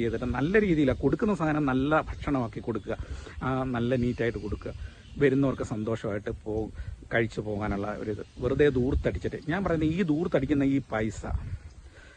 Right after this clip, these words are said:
ആ പൈസയൊക്കെ ഉണ്ടല്ലോ, ഒന്ന് ഏതെങ്കിലും ഒരു പാവപ്പെട്ട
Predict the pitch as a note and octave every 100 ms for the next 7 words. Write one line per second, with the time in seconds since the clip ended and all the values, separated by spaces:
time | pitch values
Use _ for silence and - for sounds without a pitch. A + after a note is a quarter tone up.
0 | - - D#3+ E3 C#3 B2+ C3+ C#3+ A#2+ A#2+
1 | G#2+ G2+ G#2+ - - - D3 D3 B2+ C#3
2 | E3+ G#3 G3 D3 C3 A#2 A#2+ A#2+ A2+